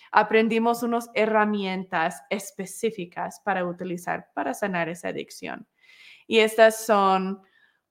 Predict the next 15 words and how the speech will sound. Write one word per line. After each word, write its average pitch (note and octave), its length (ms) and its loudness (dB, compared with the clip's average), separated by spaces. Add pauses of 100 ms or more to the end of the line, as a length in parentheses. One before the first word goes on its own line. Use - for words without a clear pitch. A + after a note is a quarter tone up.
(160)
uno, A#3 320 4
dos, G3 320 2
tres, F3+ 320 -4
cuatro, F3 320 -4
cinco, F3 300 -8
seis, F3 260 -8
siete, F#3+ 380 -4
ocho B3 880 4
herramientas. F3 960 -2
Primero, A#3 560 4
tomar A3 480 2
tu A#3+ 160 -6
poder F3 340 -2
de E3+ 140 0
regreso, C4+ 840 0